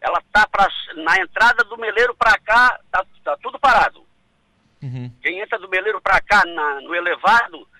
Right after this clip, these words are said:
Speaker 1: tá parado. Eu tô aqui a cerca de trezentos metros que sai da, daquela, da estrada que sai da barranca pra pegar a cento e um. Tô trezentos metros à frente aqui.
Speaker 2: Então tu tais ainda aqui no, no antigo traçado antes de acessar a B R, aqui na, na curva do Lauro Carneiro.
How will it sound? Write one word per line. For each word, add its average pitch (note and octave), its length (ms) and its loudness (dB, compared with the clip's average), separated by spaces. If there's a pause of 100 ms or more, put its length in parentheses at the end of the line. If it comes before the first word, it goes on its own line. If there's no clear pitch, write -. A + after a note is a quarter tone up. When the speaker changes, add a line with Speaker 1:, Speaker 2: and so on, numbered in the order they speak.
(200)
Speaker 1:
tá F3+ 120 2
parado. G3 440 4
Eu - 80 -6
tô A3 140 -6
aqui A3 220 -2
a - 100 0
cerca A#3 300 -4
de G3+ 140 -14
trezentos A3 560 -2
metros A#3+ 380 -2 (400)
que E3+ 100 -8 (100)
sai A3+ 140 4
da, G3 240 4
daquela, E3 520 2 (200)
da D3+ 100 0
estrada G3+ 360 2
que - 80 -20
sai G3 120 2
da G3 120 2
barranca G3 360 2
pra G#3+ 120 -2
pegar G3+ 240 -2
a - 40 -4
cento G3+ 220 -12
e F#3+ 100 -8
um. C#3+ 120 -8
Tô D#3+ 160 -12
trezentos G3 400 -6
metros G#3 260 0
à G3 100 2
frente F3 260 -8
aqui. - 180 -20
Speaker 2:
Então C#3 180 -10
tu - 80 -18
tais E3+ 260 -2
ainda G3 220 -4
aqui G#3 460 -4
no, A3 640 -6
no G3 100 -10
antigo G#3 340 -8
traçado G3+ 540 -6
antes G#3+ 180 -8
de - 80 -8
acessar A3 400 -6
a - 40 -6
B G#3+ 100 -6
R, F3 240 -2
aqui B2+ 140 -12
na, F3+ 100 -8
na F3+ 140 -6
curva G3+ 260 -8
do F#3+ 120 -8
Lauro G3 200 -2
Carneiro. G3 400 -6